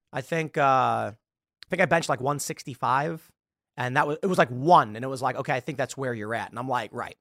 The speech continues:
I'm, I'm not gonna pretend to be good or strong upper body." Um, but he gave me my macros. He's like, "Here's what you gotta eat."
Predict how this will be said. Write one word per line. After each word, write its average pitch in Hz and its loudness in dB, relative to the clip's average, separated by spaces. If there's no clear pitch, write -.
I'm, 127 -8
I'm 127 -8
not 139 0
gonna 120 -6
pretend 127 -6
to 113 -12
be 113 -6
good 120 0
or 110 -8
strong 120 -2
upper 113 -8
body." 170 0
Um, 156 8
but 139 4
he 175 4
gave 185 6
me 175 0
my 151 -2
macros. 131 -4
He's 113 -6
like, 127 -4
"Here's 160 2
what 147 -4
you 147 4
gotta 131 2
eat." 143 -8